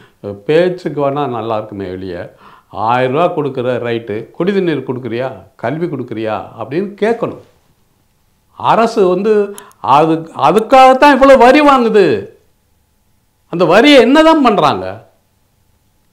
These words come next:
ரோட் டேக்ஸ் வாங்குறா, அது, அ, ப-, போற வழியெல்லாம் வசூல் பண்றேன். என்னதான் பண்ணுது இந்த அரசாங்கம்? பல லட்சம் கோடி ரூபா வருமா-, வருமானம் வருது,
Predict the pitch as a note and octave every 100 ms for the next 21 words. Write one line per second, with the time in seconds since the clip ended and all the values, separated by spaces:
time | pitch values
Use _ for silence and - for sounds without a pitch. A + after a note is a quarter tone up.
0 | _ _ _ D3 G3+ A3+ A3+ B3 A#3 A#3+
1 | B3 C4+ C4 - _ _ _ - D3+ C3+
2 | C#3 C3+ C3 B2+ B2 B2+ C3 C3 E3 D#3+
3 | C#3 F#3 G3+ F3+ E3 D#3 D#3+ F3 C3+ C3
4 | A#2 G#2 E2+ F#2+ G2 _ _ _ _ _
5 | _ _ G#2 B2+ G#3 C#4+ D4+ D#4+ D4+ A#3
6 | F#3+ C3+ A#2+ A2 A2+ - G2+ F#2+ F#2+ _
7 | _ _ _ _ _ _ _ _ _ _
8 | _ _ _ _ _ _ _ _ _ _
9 | G2 B2 F#3+ A#3+ A#3+ A#3 G#3 F3 D3 C#3
10 | F3+ A#3 G#3 F3+ F3 E3+ D3 D3 C3 B2
11 | C3 E3 F3 D#3 A2+ G#2+ F#2 G#2+